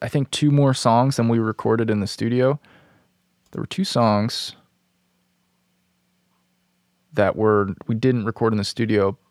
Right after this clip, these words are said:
One of them, Agua de Vida, that one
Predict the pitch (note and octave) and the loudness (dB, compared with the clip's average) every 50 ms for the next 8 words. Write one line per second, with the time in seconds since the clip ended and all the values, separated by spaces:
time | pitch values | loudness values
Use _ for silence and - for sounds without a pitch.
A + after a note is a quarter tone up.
0 | _ _ _ _ _ _ _ - A#2 A#2+ C3+ D3+ D#3 C#3 C#3 B2+ B2 A#2+ A#2 A2+ | _ _ _ _ _ _ _ -4 0 2 4 4 4 4 4 4 4 2 2 0
1 | G#2 - _ _ _ _ _ _ _ _ _ _ _ _ - - G#2 B2 C#3 C#3+ | -4 -6 _ _ _ _ _ _ _ _ _ _ _ _ -6 -4 -2 -2 0 0
2 | D3+ D3+ D3+ D3+ D#3 D3+ D3 B2+ A#2+ A#2 A2+ G#2+ G2+ G#2+ A#2+ C3+ C#3+ A#2+ G#2 F#2 | 2 2 2 2 2 2 0 0 0 0 0 0 0 -2 -2 -2 -2 0 -2 -2
3 | E2+ D2+ C#2 C2 B1+ - B2 - _ _ _ _ _ - - _ _ _ _ _ | -4 -6 -6 -8 -8 -8 -10 -12 _ _ _ _ _ -20 -20 _ _ _ _ _
4 | _ _ _ - - - - - - _ _ _ - B2 B2 A#2+ B2+ C#3 D3 D#3 | _ _ _ -20 -20 -20 -20 -20 -20 _ _ _ -4 0 2 2 4 4 4 4
5 | D3+ D3 C#3+ C3+ B2+ B2 A#2 | 4 4 4 4 4 2 0